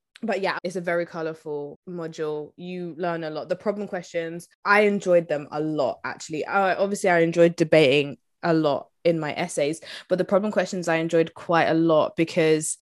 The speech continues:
it's like a step-by-step process a lot of the time. Like,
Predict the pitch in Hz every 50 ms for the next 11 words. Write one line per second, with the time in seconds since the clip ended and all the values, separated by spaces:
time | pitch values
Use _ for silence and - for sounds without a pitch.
0 | _ - 202 185 - 202 202 226 214 - - 214 - - - 190 180 180 - -
1 | 180 - - - _ - - 190 180 185 185 - - 180 185 190 - 208 196 196
2 | - 143 190 196 190 185 - - 170 170 175 180 185 185 175 165 160 147 - -